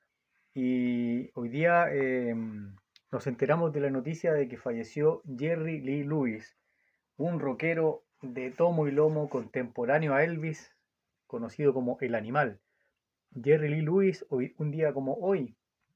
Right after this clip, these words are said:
acaba de fallecer hoy día en la mañana, así que lamentamos mucho la pérdida. Em, por ahí subí una información al, al, al canal, eh, y al Instagram, que, a la página y al Instagram de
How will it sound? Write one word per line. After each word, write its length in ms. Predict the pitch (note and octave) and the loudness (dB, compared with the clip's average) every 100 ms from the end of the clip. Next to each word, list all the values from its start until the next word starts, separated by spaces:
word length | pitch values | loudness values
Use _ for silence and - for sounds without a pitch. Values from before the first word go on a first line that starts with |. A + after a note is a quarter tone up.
| _ _ _ _ | _ _ _ _
acaba 280 | A#2 D3 | 2 4
de 100 | D#3 | 6
fallecer 400 | C#3 C3 A#2+ - | 4 0 -2 -2
hoy 120 | D3+ C#3 | -2 0
día 120 | D3 | 0
en 100 | C3+ | 0
la 80 | A#2+ | -2
mañana, 420 | A#2 B2 F3 D3 | -2 -4 -2 -4
así 200 | - C3 | -6 -8
que 100 | C3 | -4
lamentamos 480 | A#2+ A2 - C3+ A#2+ | -4 -6 -6 -4 -4
mucho 300 | B2+ D3+ C#3 | -6 -2 -2
la 100 | B2 | 0
pérdida. 500 | D#3 D#3+ D#3+ E3 - _ _ _ _ _ _ _ _ | 0 -2 -4 -6 -8 _ _ _ _ _ _ _ _
Em, 560 | C3+ B2+ A2+ G#2+ G2 A2 _ _ _ _ _ _ _ - | -4 -2 -2 -2 -8 -10 _ _ _ _ _ _ _ -8
por 160 | B2+ A#2 | -2 2
ahí 380 | C3 C#3+ C#3+ | 2 4 2
subí 320 | C3+ - B2+ C#3+ | 0 0 -2 0
una 140 | D3+ | -2
información 580 | B2+ C3+ B2 A#2 C#3+ C#3+ | -2 -4 -6 -4 -2 0
al, 220 | D3 C#3 | 0 -2
al, 240 | C#3+ B2 C3 | -6 -10 -8
al 140 | B2 | -10
canal, 480 | - B2+ D3 E3 D3+ | -6 -2 0 -2 -8
eh, 300 | C#3+ B2 - | -10 -12 -10
y 80 | A#2 | -8
al 100 | A#2+ | -4
Instagram, 520 | D3 D#3+ D#3+ D#3+ D#3+ - | -4 -2 -4 -2 -6 -12
que, 480 | _ B2+ A#2 A2 G#2 G2+ G2 _ _ | _ -6 -4 -4 -6 -10 -16 _ _
a 80 | G#2 | -10
la 120 | G#2+ | -4
página 280 | E3+ D#3 C3 | -4 -2 -4
y 60 | |
al 80 | A#2+ | -4
Instagram 480 | C#3+ D3+ C#3+ C#3 B2+ | -4 -6 -6 -6 -6
de 400 | A#2+ A2+ G#2+ G#2+ | -6 -4 -4 -6